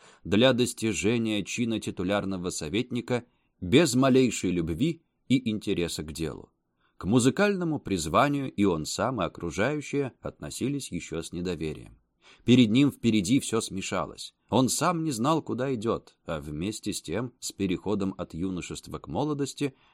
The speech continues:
проснулись в душе бурные порывы к жизненным радостям. Будущее стало рисоваться полем нескончаемого праздненства, и так как ничто уже не сдерживало его более, он отдался влечению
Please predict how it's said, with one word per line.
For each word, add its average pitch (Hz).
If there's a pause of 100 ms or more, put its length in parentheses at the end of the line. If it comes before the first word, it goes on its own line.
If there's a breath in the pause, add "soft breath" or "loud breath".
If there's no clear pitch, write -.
(180 soft breath)
проснулись 151
в 82
душе 95
бурные 135
порывы 123
к 87
жизненным 85
радостям. 76 (480)
Будущее 160
стало 196
рисоваться 143
полем 127
нескончаемого 147
праздненства, 85 (480 soft breath)
и 87
так 127
как -
ничто 131
уже 110
не 104
сдерживало 90
его 78
более, 160 (440)
он 117
отдался 131
влечению 95